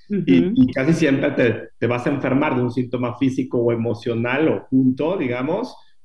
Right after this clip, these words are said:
Speaker 2: pues porque has hecho un daño a tu prójimo, ¿no? O ha pasado algo con el otro y recibes como un castigo de Dios, pero hace mucho que vienen este, este tipo como de explicaciones más integradas, ¿no?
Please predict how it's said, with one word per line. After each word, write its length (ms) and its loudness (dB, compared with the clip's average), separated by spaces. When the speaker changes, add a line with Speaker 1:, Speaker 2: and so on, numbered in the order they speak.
Speaker 2:
pues 80 -4
porque 260 -8
has 140 -8
hecho 500 0
un 140 -2
daño 300 -2
a 80 -6
tu 160 -8
prójimo, 500 -4
¿no? 140 -6
O 160 -2
ha 40 -12
pasado 460 -6
algo 240 -4
con 160 -2
el 120 2
otro 220 -2
y 40 -2
recibes 360 -2
como 200 -6
un 80 -2
castigo 440 0
de 100 -4
Dios, 300 0
pero 140 -2
hace 180 -2
mucho 300 -4
que 80 -6
vienen 280 0
este, 360 -8
este 300 -6
tipo 320 0
como 200 0
de 100 -4
explicaciones 680 -6
más 200 -8
integradas, 600 -6
¿no? 220 -8